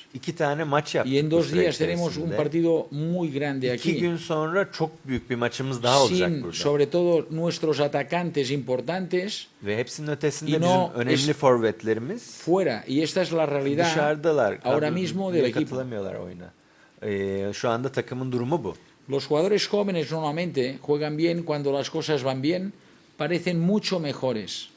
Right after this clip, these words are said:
Speaker 1: Genç oyuncular genelde işler yolunda gittiği zaman çok daha iyi oynuyorlar, çok daha iyi gözüküyorlar.
Speaker 2: Galatasaray creo que tiene calidad.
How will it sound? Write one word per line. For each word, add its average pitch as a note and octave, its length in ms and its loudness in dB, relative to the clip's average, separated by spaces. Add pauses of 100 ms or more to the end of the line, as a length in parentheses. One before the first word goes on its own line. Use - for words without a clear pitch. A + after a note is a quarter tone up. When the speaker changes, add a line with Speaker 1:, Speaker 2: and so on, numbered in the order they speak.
(260)
Speaker 1:
Genç D3+ 300 0
oyuncular D3 460 0
genelde C3+ 800 0
işler B2 380 0
yolunda C3 400 0
gittiği C3+ 400 -6
zaman D#3 420 -4
çok - 280 0
daha G#2 220 -2
iyi G2+ 180 -4
oynuyorlar, B2 320 -2
çok - 240 -10
daha C3+ 140 4
iyi C3 160 2
gözüküyorlar. F#2+ 640 -4
Speaker 2:
Galatasaray D3 720 0
creo E3+ 240 2
que E3 140 -2
tiene D#3 340 -2
calidad. D3+ 560 -2